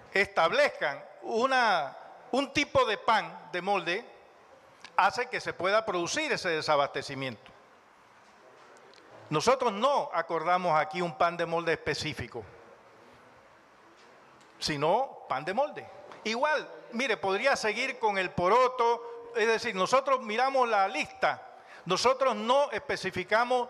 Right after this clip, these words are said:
ninguna presentación en particular. Esa presentación la tomó el gobierno, ¿entiende? Y con eso el gobierno está incumpliendo el acuerdo de la mesa.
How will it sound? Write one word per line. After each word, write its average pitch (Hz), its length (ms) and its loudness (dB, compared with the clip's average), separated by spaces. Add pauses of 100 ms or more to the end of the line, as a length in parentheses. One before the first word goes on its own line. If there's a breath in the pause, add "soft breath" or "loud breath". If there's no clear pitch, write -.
ninguna 277 680 0 (720)
presentación 226 920 2
en 214 80 -6
particular. 175 800 -4 (340 loud breath)
Esa 269 280 2
presentación 233 680 0
la 262 160 2
tomó 208 240 -2
el 269 100 0
gobierno, 214 580 2 (1000 loud breath)
¿entiende? 202 480 0
Y 240 120 0
con 233 220 4
eso 285 220 4
el 285 60 4
gobierno 254 380 2
está - 120 -2
incumpliendo 262 800 0
el 202 60 0
acuerdo 220 420 2
de 196 100 2
la 175 120 6
mesa. 156 340 -6